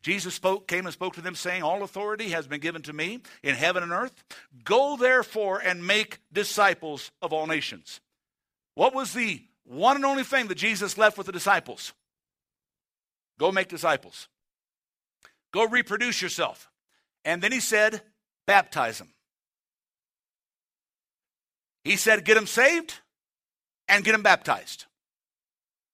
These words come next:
There is a precedence of the Lord. "Baptize them in the name of the Father, the Son, the Holy Spirit, teaching them to observe all things." Say that with me. "All things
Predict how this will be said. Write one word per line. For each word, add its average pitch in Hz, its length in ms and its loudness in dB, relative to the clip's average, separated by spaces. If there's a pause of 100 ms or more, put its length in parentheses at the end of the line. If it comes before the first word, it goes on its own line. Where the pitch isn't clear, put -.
(320)
There 202 200 4
is 208 200 2
a 208 60 -2
precedence 185 720 -2
of 196 100 -4
the 190 80 -2
Lord. 202 460 0 (440)
"Baptize 220 500 4
them 208 100 -6
in 214 100 -6
the 208 60 -6
name 208 100 -4
of 190 100 -8
the - 40 -20
Father, 226 320 0
the 185 140 -10
Son, 220 260 -2
the 190 80 -6
Holy 208 260 -4
Spirit, 202 300 0 (260)
teaching 285 600 -2
them 240 300 -2
to 208 180 -6
observe 214 640 0 (400)
all 269 600 4 (100)
things." 151 480 0
Say 220 180 2
that 240 180 0
with 220 220 -2
me. 143 200 -4 (580)
"All 269 720 4
things 160 720 2